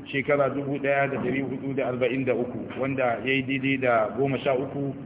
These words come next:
ah, ga watan hudu miladiyya Annabi Isa alaihi salam, shekara dubu biyu da ashirin da biyu. Da fatan yan uwa musulmi ba mu manta ba, yau ma cikin hukuncin Allah, Allah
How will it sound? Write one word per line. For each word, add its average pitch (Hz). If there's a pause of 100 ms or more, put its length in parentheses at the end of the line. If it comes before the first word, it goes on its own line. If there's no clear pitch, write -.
(1000)
ah, 113
ga 120
watan 131
hudu 139
miladiyya 127
Annabi 131
Isa 131
alaihi 127
salam, 135
shekara 131
dubu 127
biyu 135 (480)
da 123
ashirin 117
da 110
biyu. 95 (2000)
Da 120
fatan 156
yan 151
uwa 160
musulmi 147
ba 143
mu 135
manta 139
ba, 139 (1120)
yau 147
ma 147
cikin 147
hukuncin 143
Allah, 139
Allah 143